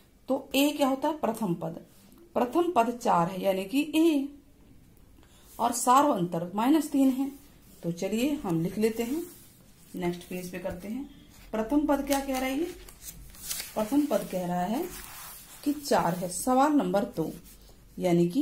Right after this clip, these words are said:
ए है चार, सार्वंतर जिसको हम D कहते हैं माइनस तीन, ये दो चीजें दी हुई हैं, बड़े आराम से कितने भी पद निकाल सकते हैं, पहले चार पद निकालना है। तो पहला पद तो ए वन ही ए है, वो चार हो गया। दूसरा पद क्या होगा, A plus डी,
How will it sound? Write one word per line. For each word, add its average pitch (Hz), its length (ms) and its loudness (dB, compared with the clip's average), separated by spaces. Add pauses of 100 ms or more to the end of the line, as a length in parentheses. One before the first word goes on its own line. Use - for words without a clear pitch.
(160)
ए 180 260 -2
है 208 180 0 (160)
चार, - 400 -6 (760)
सार्वंतर 269 680 4
जिसको 208 280 -4
हम 180 180 -2
D 202 180 -6
कहते 226 300 -2
हैं 320 120 2
माइनस 165 360 0
तीन, 170 180 -2
ये 233 140 0
दो 262 160 2
चीजें 269 280 2
दी 262 80 2
हुई 254 200 2
हैं, 311 100 0 (460)
बड़े 262 160 6
आराम 269 220 4
से 269 100 0
कितने 220 280 -2
भी 214 100 0
पद 196 180 0
निकाल 175 300 0
सकते 214 220 -4
हैं, 254 100 -6
पहले 247 260 2
चार 185 280 0
पद 170 180 0
निकालना 165 340 0
है। 185 100 -6 (520)
तो 220 80 -8
पहला 262 320 4
पद 277 240 0 (300)
तो 254 240 -2
ए 208 120 2
वन 226 200 2
ही 240 280 0
ए 208 100 2
है, 220 160 0
वो 202 180 -4
चार 190 300 2
हो 226 120 -4
गया। 247 220 -2 (580)
दूसरा 226 340 4
पद 269 200 4
क्या 262 160 4
होगा, 262 200 2 (100)
A 160 100 0 (160)
plus 202 380 -2
डी, 262 460 4